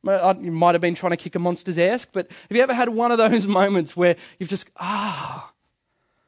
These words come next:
ah, ah, that, you know that feeling deep down within you that, that something just clicks? That's revelation. And now the work of the other guy, the Holy Spirit, is not so much to give you new information, which is really good, by the way, as a side note.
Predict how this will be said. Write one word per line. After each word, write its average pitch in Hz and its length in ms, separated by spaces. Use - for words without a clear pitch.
ah, 202 300
ah, 202 60
that, 247 160
you 247 60
know 277 100
that 226 180
feeling 226 560
deep 160 280
down 160 240
within 156 320
you 113 340
that, 156 240
that 165 220
something 208 600
just 160 240
clicks? - 680
That's - 260
revelation. 131 760
And 147 100
now 160 120
the 160 80
work 185 320
of 214 60
the 165 120
other 165 220
guy, 120 240
the 117 100
Holy 170 300
Spirit, - 440
is 135 160
not 190 200
so 208 160
much 202 260
to 156 80
give 151 220
you 160 100
new 156 220
information, 147 500
which 139 160
is 156 140
really 262 220
good, 180 180
by 151 120
the 123 100
way, 117 160
as 120 100
a 117 40
side 147 300
note. - 220